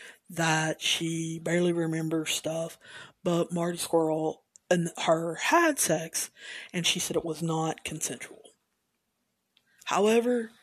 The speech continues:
Marty remembers it different and says it was consensual. The police,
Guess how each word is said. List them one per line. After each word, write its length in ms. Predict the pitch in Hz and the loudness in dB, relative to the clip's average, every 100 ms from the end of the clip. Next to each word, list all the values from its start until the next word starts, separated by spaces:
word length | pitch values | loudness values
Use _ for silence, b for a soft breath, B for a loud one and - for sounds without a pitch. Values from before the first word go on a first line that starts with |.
| b b b b b b 180 | b b b b b b 0
Marty 400 | 180 208 262 254 | 4 6 6 4
remembers 540 | 233 208 185 175 - | 4 2 2 0 -2
it 120 | 170 | -2
different 440 | 165 160 165 165 - - | -2 -4 -4 -8 -8 -6
and 160 | 175 160 | -4 -2
says 260 | 175 165 | -4 -2
it 120 | 170 | -6
was 420 | 165 160 165 165 - | -6 -2 0 0 -2
consensual. 720 | 165 156 151 156 127 127 _ B B B B B B B B B _ _ _ _ _ | -6 -6 -8 -10 -10 -12 _ B B B B B B B B B _ _ _ _ _
The 100 | 190 | 0
police, 880 | 190 214 233 240 269 269 262 - - | 2 4 6 6 4 2 2 0 -2